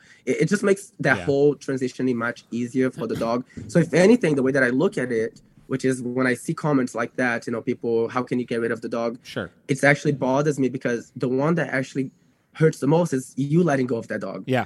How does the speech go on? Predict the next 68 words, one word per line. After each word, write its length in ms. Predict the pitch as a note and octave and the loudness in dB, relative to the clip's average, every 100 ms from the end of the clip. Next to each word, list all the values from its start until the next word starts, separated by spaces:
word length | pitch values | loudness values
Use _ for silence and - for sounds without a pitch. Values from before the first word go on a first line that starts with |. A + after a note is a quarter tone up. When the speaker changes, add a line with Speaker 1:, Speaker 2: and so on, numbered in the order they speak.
| - | -2
Speaker 1:
'Cause 120 | C#3 | 0
sometimes 280 | E3+ E3 E3 | 2 4 4
you 80 | A#2 | 2
have 340 | A2+ C#3 D3 | 0 0 0
a 80 | D3 | 0
really 200 | C3 C3+ | -2 -4
strong 220 | C3+ C#3 C3 | -2 -4 -6
attachment 480 | - C3+ - A#2+ | -4 -6 -4 -6
Speaker 2:
Of 40 | - | -4
course. 180 | A#2 A2 | -4 -2
Speaker 1:
to 40 | |
a 20 | |
dog 560 | A2 C#3+ D3+ B2 A2+ B2+ - _ - | -2 -2 0 -2 -6 -8 -16 _ -4
that 120 | C3+ | 0
you 60 | B2+ | 2
know 480 | A#2+ C3+ D3+ D3+ C3+ | 2 4 4 2 0
that 300 | A#2 A#2 - _ - | -2 -4 -6 _ -2
you're, 360 | C3 B2 A2+ _ _ - | -2 -2 -6 _ _ 2
whether 280 | D3+ D3+ D3 | 4 4 0
the 120 | C#3+ | 0
dog 260 | C#3 C#3 | 0 0
is 60 | E3 | 0
not 120 | D#3+ | 0
a 60 | D3+ | 0
good 140 | D3+ | -4
fit, 320 | - C3+ A2 - | -6 -4 -4 -4
and 140 | B2 | -4
you 80 | C3 | -4
have 280 | - D#3 D#3+ | -2 -6 -4
to 80 | D#3 | -2
pick 200 | D3 - | -2 -2
and 80 | C3 | -4
choose, 220 | C3 B2 | -4 -4
you 80 | B2 | -4
know, 60 | |
if 140 | A#2 - | -6 -6
you're 80 | A#2 | -4
trying 260 | B2 A#2+ | -4 -4
to 240 | - A2+ A2+ _ _ _ | -2 -4 -4 _ _ _
do 100 | C#3+ | -6
certain 240 | - C#3 C3+ | 0 0 2
things, 180 | C#3 | 0
like 160 | B2+ C3 | 0 -2
you 80 | D3 | -4
said, 400 | - B2 A#2 - | -2 -4 -4 -4
selecting 420 | A#2 A#2 A2 A#2+ | -4 -4 -4 -6
Speaker 2:
Mm-hmm. 60 | A2 | -4
Speaker 1:
dogs 320 | A2 A2 - | -4 -4 -6
for 120 | A#2 | -8
a 40 | |
certain 280 | - A2 G#2+ | -6 -8 -8
purpose, 500 | - D3 D3 C#3 C3 _ _ _ _ _ _ | -2 -2 0 -2 -4 _ _ _ _ _ _
or 400 | F3 F#3 E3+ D3 - | 6 8 8 4 0
maybe 280 | C#3 C#3+ D3 | 2 2 0
the, 160 | C#3 - | -4 -4
even 240 | D3 C#3+ | -2 -2
your 220 | C#3 C3 | 0 -2
environment 560 | C3 A#2+ C3 D#3+ B2+ - | -4 -4 -2 -2 -4 -6
may 160 | A#2 B2 | -6 -4
not 180 | B2 A#2 | -4 -6
be 80 | A#2+ | -8
the 80 | A#2 | -8
best 280 | A#2 A2+ | -10 -10
one 80 | A2+ | -12
for 160 | - A2+ | -10 -8
that 160 | A2 | -8
particular 400 | G#2+ - G#2 G2+ | -8 -12 -12 -12
dog. 320 | G2+ - F#2+ | -16 -16 -16